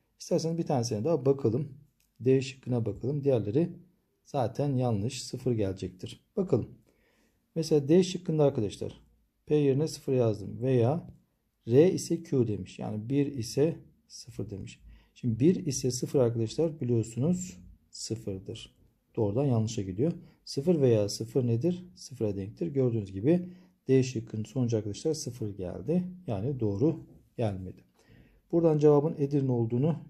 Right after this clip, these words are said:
gördük arkadaşlar. Uzatmaya gerek yok. Diğer şıklarda da yerine yazıp sonuçların sıfır geldiğini de görebilirsiniz.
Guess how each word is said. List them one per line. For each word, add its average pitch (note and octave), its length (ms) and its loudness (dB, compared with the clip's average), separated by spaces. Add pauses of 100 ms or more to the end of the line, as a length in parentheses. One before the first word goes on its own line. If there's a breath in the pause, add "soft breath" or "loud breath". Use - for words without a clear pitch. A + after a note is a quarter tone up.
gördük A#2 320 2
arkadaşlar. F#2+ 360 -6
Uzatmaya A#2+ 460 -4
gerek A2+ 340 0
yok. D3+ 220 0
Diğer B2+ 180 4
şıklarda G#2 440 -4
da E3+ 240 4 (380 loud breath)
yerine C3+ 240 6
yazıp A#2 340 -2
sonuçların B2 460 -4
sıfır B2+ 300 -6
geldiğini G#2 420 -4
de D#3+ 80 -2
görebilirsiniz. A2 840 -4